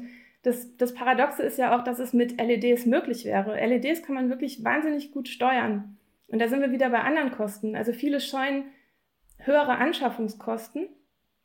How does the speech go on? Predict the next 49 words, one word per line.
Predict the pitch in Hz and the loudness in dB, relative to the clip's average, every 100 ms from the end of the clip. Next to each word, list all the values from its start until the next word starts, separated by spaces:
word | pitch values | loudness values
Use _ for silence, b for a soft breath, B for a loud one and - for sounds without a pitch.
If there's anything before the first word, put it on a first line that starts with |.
| _ _ _ _ - | _ _ _ _ -2
weil | 233 | 0
sie | 233 262 | 2 4
eben, | 254 247 247 - | 4 2 0 -2
äh, | 226 226 - | -2 -2 -6
fürchten, | - 285 311 330 269 | -8 -2 -2 0 0
dass | 240 | 0
sie | 240 | 0
das | 240 240 | 0 0
irgendwie | 240 254 247 247 | 0 2 2 4
nicht, | 247 247 240 - | 4 4 2 -4
äh, | 240 233 233 - | 0 0 0 2
nicht | 247 240 | 2 4
wieder | 247 220 | 4 4
rauskriegen | 220 302 - - 247 247 | 4 2 -2 -8 0 2
mit | 240 | 2
der, | 240 233 - | 2 -2 0
mit | 233 | 0
der | 233 | 0
Energiebilanz. | 233 233 226 285 233 214 208 | 0 -2 -2 -2 0 0 -2
Und | 226 | -4
dann | 220 226 - b b b b b | -6 -6 -10 b b b b b
kann | 240 | -2
man | 240 | 0
natürlich | 233 240 247 247 | 0 0 0 0
viele | 247 247 | -2 -2
Stellschrauben | 247 262 339 - 233 226 | 4 4 4 4 2 2
drehen, | 226 220 220 | 0 0 0
Anreize | - 269 240 220 220 226 | 2 2 2 0 -2 -4
und | 214 | -4
so | 214 | -2
weiter. | 208 214 220 | -2 0 0
Man | 214 214 | -2 0
könnte | 240 247 | 2 2
es | 247 | 0
zum | - | -4
Beispiel | 233 233 240 | -4 -2 0
auch, | 226 208 | 0 -2
weil | 220 208 | -4 -4
wir | 214 | -6
vorhin | 202 226 220 | -6 -4 -2
über, | 226 214 214 - b b b _ _ | -2 -4 -8 -12 b b b _ _
äh, | 226 | -4
Regelungen | 220 190 247 262 247 247 240 | -2 2 0 2 2 4 2
und, | 220 214 214 | 2 -2 -2
und | 214 | -2
Richtlinien | 285 311 294 262 | -2 -2 -2 0
gesprochen | 247 - 240 240 | -2 -2 -2 2
haben, | 240 233 | 0 0
es, | 214 | -4